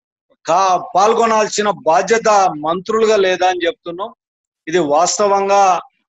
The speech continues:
చాలా దురదృష్టకరం. ఏదైతే కేసీఆర్ గారు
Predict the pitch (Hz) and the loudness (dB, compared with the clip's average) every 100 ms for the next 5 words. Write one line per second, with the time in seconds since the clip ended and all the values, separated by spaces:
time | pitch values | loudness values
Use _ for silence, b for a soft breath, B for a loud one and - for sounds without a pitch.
0 | _ _ _ - - 151 190 208 208 185 | _ _ _ -12 -4 0 0 2 2 2
1 | 170 151 156 185 190 185 196 185 180 208 | -2 -8 -6 -2 -2 -2 -2 0 0 0
2 | - - _ _ _ 147 185 190 202 202 | -4 -18 _ _ _ -2 0 2 0 0
3 | 190 - 175 190 190 214 202 190 185 208 | -4 -2 -2 0 0 2 2 2 2 2
4 | 220 | 0